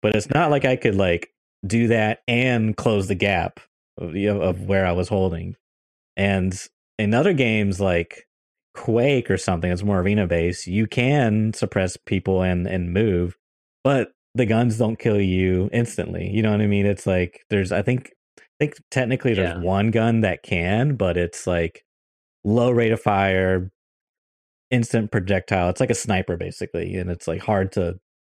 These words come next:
Speaker 1: eh, that'd be, you just can't really do that because you have, you know, low, extremely low rate of fire.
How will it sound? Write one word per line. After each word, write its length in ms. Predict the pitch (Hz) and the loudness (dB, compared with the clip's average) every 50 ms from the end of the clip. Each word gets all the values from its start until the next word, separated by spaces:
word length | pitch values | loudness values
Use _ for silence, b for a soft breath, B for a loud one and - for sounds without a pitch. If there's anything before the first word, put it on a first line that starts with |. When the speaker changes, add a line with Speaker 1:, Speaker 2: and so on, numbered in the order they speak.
| _ _ _ _ _ _ _ _ - | _ _ _ _ _ _ _ _ -8
Speaker 1:
eh, 200 | - - 73 98 | -6 -4 -4 -2
that'd 160 | 104 113 110 | -2 0 0
be, 260 | 113 107 101 98 107 - - - - - | 2 0 0 -2 -4 -6 -10 -16 -16 -16
you 260 | - - 104 117 127 | -12 -8 -6 -4 -4
just 220 | 123 123 120 - - | -2 -2 -4 -4 -4
can't 240 | - 143 131 127 110 | -2 -2 0 0 2
really 220 | 107 107 98 92 | 2 2 2 2
do 200 | 87 95 117 123 | 2 2 2 2
that 240 | 98 82 - - 80 | 2 0 -2 -6 -8
because 280 | - 95 - 104 85 - | -6 -4 -2 -2 -2 -2
you 140 | 98 92 92 | -2 0 2
have, 380 | 92 90 87 87 87 90 - _ _ _ _ _ - _ _ _ _ _ _ | 2 2 2 0 -2 -4 -8 _ _ _ _ _ -20 _ _ _ _ _ _
you 100 | - 98 | -8 -6
know, 240 | 80 73 - 107 117 - _ _ _ _ - | -6 -6 -8 -10 -10 -12 _ _ _ _ -4
low, 260 | 98 98 98 104 - - - | 0 0 0 0 0 -2 -4
extremely 500 | 113 - - - - 110 113 117 113 110 | -4 -4 -4 -4 -2 0 2 2 2 2
low 160 | 104 98 92 | 2 2 0
rate 200 | 90 87 90 85 | 0 0 -2 -2
of 80 | 92 - | -2 -2
fire. 400 | - 104 117 92 82 85 98 - | -2 -2 0 -2 -2 -6 -10 -12